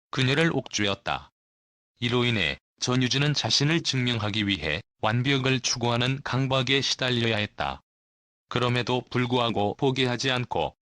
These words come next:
수많은 실패를 경험하며 자신만의 독창적인 예술 세계를 구축했다. 이 과정에서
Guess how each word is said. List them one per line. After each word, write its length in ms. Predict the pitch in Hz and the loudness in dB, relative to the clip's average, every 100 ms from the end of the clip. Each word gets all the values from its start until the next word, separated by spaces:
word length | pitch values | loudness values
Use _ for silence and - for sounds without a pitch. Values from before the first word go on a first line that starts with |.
| - | -6
수많은 600 | - 135 135 135 147 147 | -2 2 2 4 2 0
실패를 540 | - - - 143 151 | -2 -2 0 2 0
경험하며 640 | 135 123 120 123 107 82 85 _ - | 0 0 2 2 0 0 -4 _ -6
자신만의 720 | - 117 135 127 127 127 - | 0 2 4 4 2 0 0
독창적인 800 | - - - 139 135 139 170 151 | -6 -4 0 2 2 2 2 4
예술 400 | 131 135 160 165 | 4 4 2 0
세계를 640 | - 135 139 127 143 156 | 0 2 2 2 2 0
구축했다. 840 | - 120 - - 113 - 80 67 _ _ _ _ _ _ - | -2 -4 -4 -2 -4 -2 -2 -2 _ _ _ _ _ _ -6
이 140 | 120 | -4
과정에서 640 | 117 117 113 110 107 76 101 | 0 -2 0 0 0 -2 -4